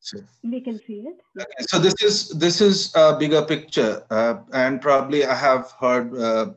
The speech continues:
Speaker 1: uh, this other speakers were also talking about.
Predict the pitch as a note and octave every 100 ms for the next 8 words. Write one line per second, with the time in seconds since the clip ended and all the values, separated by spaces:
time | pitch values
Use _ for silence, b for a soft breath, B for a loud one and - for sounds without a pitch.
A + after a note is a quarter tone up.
0 | - A2 A2 G#2 A#2 A#2 - A#2 A#2+ A#2+
1 | - C3 C3 A2+ A2+ A2+ A2+ A2 A2 A#2
2 | A2+ A#2+ G#2 G#2 A2 G2